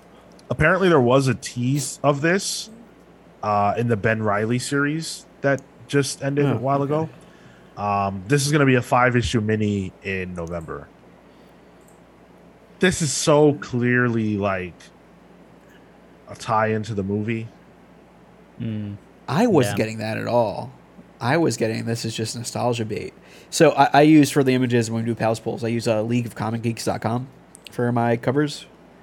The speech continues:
Speaker 2: uh, that I use for the images. Um, and they sort everything by the amount of users that have decided to pull this issue.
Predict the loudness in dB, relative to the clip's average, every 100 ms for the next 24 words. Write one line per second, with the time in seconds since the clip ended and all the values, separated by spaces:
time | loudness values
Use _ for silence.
0 | -20 -20 -20 -20 -20 -6 0 2 2 0
1 | -2 -2 -2 -2 -4 -6 -14 -20 -6 -2
2 | -2 -4 -10 -16 -20 -4 0 4 6 6
3 | 4 4 4 6 4 4 4 4 4 6
4 | 4 0 -8 -20 -10 0 4 4 4 4
5 | 4 4 2 2 0 -2 0 0 -2 -2
6 | 2 4 4 2 0 -4 -8 -10